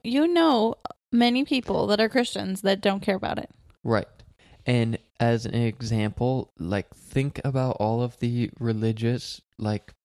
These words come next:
Speaker 2: people that you know, like, the, the, the Christians that you know that have a really big problem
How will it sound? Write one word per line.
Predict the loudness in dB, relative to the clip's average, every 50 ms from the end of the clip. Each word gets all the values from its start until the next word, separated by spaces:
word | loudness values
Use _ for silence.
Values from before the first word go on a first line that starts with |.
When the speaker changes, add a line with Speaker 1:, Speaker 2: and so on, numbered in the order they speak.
| _ _ -20 -20 -10 _ 0
Speaker 2:
people | 0 0 0 0 0 0 0 2 0 0
that | 0 0 -2 -2 -4
you | -2
know, | -2 0 0 0 0
like, | 0 0 -2 -2 -4 -6
the, | -4 -2 -2 0 0 -2 -4 -6 -10 -18 -20 -20 -20 _ _ _ _ -4
the, | -2 -2 -2 -2
the | -2 -2 -2
Christians | -2 0 -2 -2 -2 -2 -2 -2 -2 -2 -4
that | -6 -6 -4 -2
you | -2
know | 0 2 2 2
that | 0 0 0
have | 0 -2 -2 -2 -2
a | -2 -2
really | -2 0 0 0 2 2 2
big | 2 0 0 0 -2
problem | -4 -2 0 0 0 0 0 0 0 0 0 -2 -4